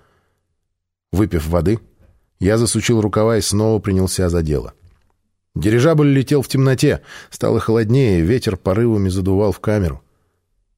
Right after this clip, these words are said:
Сквозь переборки изредка доносились приглушенные команды или шаги по коридору. Тогда я втыкал нож в обшивку за окном и быстро садился на койку.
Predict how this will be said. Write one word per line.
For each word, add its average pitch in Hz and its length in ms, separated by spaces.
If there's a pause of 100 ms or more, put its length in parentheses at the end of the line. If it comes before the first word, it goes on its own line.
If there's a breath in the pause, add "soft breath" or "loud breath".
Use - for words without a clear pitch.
Сквозь - 280
переборки 104 540
изредка 104 360
доносились 95 500
приглушенные 90 680
команды 107 460
или 107 220
шаги 98 280
по 95 120
коридору. 104 500 (720 soft breath)
Тогда 85 240
я 110 80
втыкал 101 360
нож 107 280
в - 20
обшивку 85 400
за 82 160
окном 110 340 (1200)
и 113 80
быстро 113 340
садился 87 420
на 85 100
койку. - 340